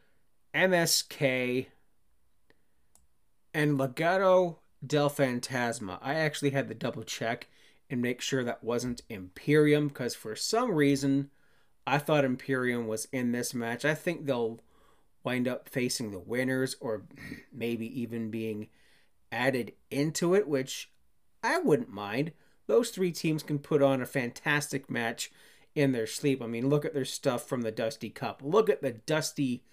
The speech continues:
Cup final between M S K and G Y V, a team that I think will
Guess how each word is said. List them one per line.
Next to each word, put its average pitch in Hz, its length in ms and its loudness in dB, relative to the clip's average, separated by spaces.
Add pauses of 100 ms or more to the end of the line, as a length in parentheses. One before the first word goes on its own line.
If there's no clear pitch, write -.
(340)
Cup - 340 -2
final 147 840 0 (320)
between 139 480 0
M 135 220 4
S 117 200 -2
K 110 500 -2 (520)
and 131 220 0
G 139 220 2
Y 117 260 0
V, 120 240 -2
a 123 100 -4
team 170 300 0
that 139 120 6
I 175 100 2
think 120 300 -2
will 127 260 -2